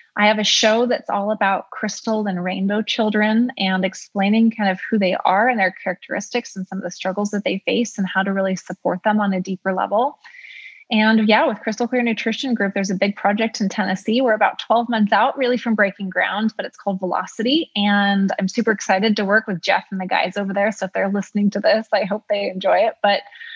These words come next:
um, they're gonna have, like, mountain bike trails, and they have got kayaking and whitewater rafting. And then there's an action sports and active lifestyle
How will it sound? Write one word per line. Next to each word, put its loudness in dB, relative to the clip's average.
um, 2
they're 0
gonna 2
have, 2
like, -2
mountain -2
bike 2
trails, 2
and -4
they -8
have -12
got 0
kayaking 0
and -4
whitewater 0
rafting. 0
And 0
then 2
there's 2
an -2
action 0
sports -4
and -4
active -2
lifestyle 0